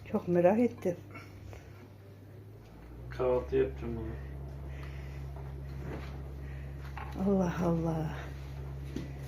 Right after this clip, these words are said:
Speaker 1: Ya, ekmekleri dilim dilim yapmış.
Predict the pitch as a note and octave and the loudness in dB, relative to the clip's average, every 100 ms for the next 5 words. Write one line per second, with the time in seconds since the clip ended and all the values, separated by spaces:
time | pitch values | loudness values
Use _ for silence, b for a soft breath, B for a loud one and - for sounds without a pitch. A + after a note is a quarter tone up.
0 | - G3 G3 A3 G#3+ - - - - - | -6 0 6 6 6 2 -2 -2 -2 -2
1 | - - - - - - - G#3 G#3+ G#3+ | -4 -6 -8 -8 -6 -2 8 8 8 4
2 | G#3 G#3+ G#3+ F#3 G3+ G#3+ G3+ G3 G3 F#3+ | 8 10 12 12 8 10 10 10 10 10
3 | F#3+ F#3+ - D3+ E3+ F#3+ B3+ - | 10 8 6 4 8 8 6 2